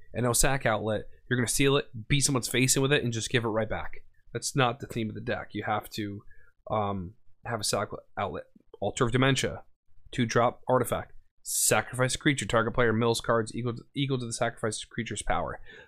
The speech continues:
Um, there was, it's not a, far from a combo,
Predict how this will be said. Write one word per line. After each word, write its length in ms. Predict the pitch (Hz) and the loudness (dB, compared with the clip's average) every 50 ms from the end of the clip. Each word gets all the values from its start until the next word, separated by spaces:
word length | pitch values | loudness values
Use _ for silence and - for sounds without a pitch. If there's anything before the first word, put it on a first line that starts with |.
| - - - | -6 -2 2
Um, 360 | 127 127 127 127 127 117 - - _ _ _ - _ _ - - - | 2 4 4 4 2 0 -4 -8 _ _ _ -20 _ _ -20 -18 -6
there 180 | 135 135 170 185 | 0 2 2 4
was, 680 | 190 175 170 160 160 156 147 139 123 - - - - - - | 4 4 4 6 6 6 6 4 4 4 2 2 0 -2 -2
it's 220 | 127 127 - - - | -2 0 0 0 2
not 340 | 160 170 190 220 160 101 - - - - | 4 4 4 4 2 -2 -8 -12 -8 -6
a, 140 | 113 107 104 - _ _ - - - - - - - - - - - - - - - - | -4 -4 -6 -8 _ _ -20 -16 -14 -12 -10 -10 -10 -12 -12 -14 -16 -18 -18 -18 -4 2
far 200 | - 104 104 101 | 4 4 4 4
from 180 | - - 104 92 | 4 2 2 0
a 40 | |
combo, 500 | 95 - 101 87 90 87 78 67 - - | 0 0 0 0 -2 -2 -4 -6 -6 -8